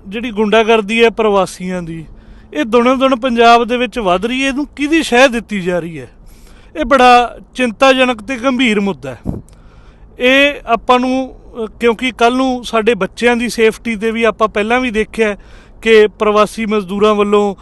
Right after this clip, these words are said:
ਸਾਡੀਆਂ ਬੱਚੀਆਂ ਨਾਲ ਜਾਂ ਸਾਡੇ ਛੋਟੇ ਬੱਚਿਆਂ ਨਾਲ ਵੀ ਗਲਤ ਹਰਕਤਾਂ ਕੀਤੀਆਂ ਜਾਂ ਮਤਲਬ ਜਾਨ ਤੋਂ ਵੀ ਸਾਡੇ ਬੱਚਿਆਂ ਨੂੰ ਜਾਣਾ ਪਿਆ। ਇਹ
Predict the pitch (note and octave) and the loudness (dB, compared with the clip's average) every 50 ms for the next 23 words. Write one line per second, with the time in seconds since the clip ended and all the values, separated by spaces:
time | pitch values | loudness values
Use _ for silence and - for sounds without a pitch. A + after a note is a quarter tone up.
0 | - - - - - - - G3 G3+ F#3 G3 G3+ G#3+ G3 F#3+ F#3 - - G3+ G#3 | -18 -20 -20 -20 -20 -10 -6 -4 -4 -4 -2 -4 -2 -2 -4 -6 -6 -6 -6 -4
1 | G#3+ G#3+ G#3 G#3 G#3 G#3 G3+ G3 F#3+ G3+ G3+ F#3+ - G3+ F#3+ F#3 G3+ - - F#3+ | -4 -2 -2 0 0 0 0 0 -2 -4 -4 -4 -4 -6 -4 -4 -4 -4 -6 -6
2 | F#3+ G3 A3+ G#3 G3 F#3+ - - G3+ G3+ G3+ G3+ G3+ G3+ G3 G3 G#3 F3+ D3+ G3 | -4 -4 -2 -2 -2 -4 -6 -4 -6 -4 -4 -2 -4 -4 -4 -6 -8 -8 -6 -6
3 | G#3+ A3+ G3 A3 G#3 G3 F#3+ - G3 E3 - F#3+ F3+ - - F#3 E3+ - F#3 G3 | -6 -6 -6 -6 -6 -6 -6 -8 -8 -6 -6 -6 -6 -6 -10 -16 -14 -10 -8 -6
4 | G3+ G3 F#3+ F3 - - - - - - - F3 D#3+ G3+ G#3 G3+ G#3 G#3+ G#3 - | -6 -6 -8 -10 -12 -16 -20 -20 -20 -20 -10 -4 -2 0 0 2 0 -2 -4 -8
5 | - G3+ G3 F#3+ F3 G#3 G#3 G#3+ G#3 E3+ F3+ G3 G3 G3+ G#3+ G#3 F3+ - B3 B3 | -10 -8 -6 -6 -4 -2 -2 -2 -2 -2 0 2 2 2 2 0 0 -2 -2 0
6 | B3 A#3+ G#3 G#3+ G3+ G3+ G#3 F#3 F#3+ - - G3+ F#3+ G3 G3+ F3 E3 D3+ D3 C#3 | 0 -2 -2 -2 -2 -2 -2 -2 -4 -6 -6 -8 -8 -6 -8 -8 -8 -8 -10 -10
7 | B2+ B2+ C#3 C3 A#2+ - - - - - - - - - - - - - - - | -14 -14 -16 -18 -18 -20 -20 -20 -20 -20 -20 -20 -20 -20 -20 -20 -20 -20 -20 -10
8 | - - B3+ C#4 D4 D#4 D#4 D#4 | -4 0 2 4 4 4 2 0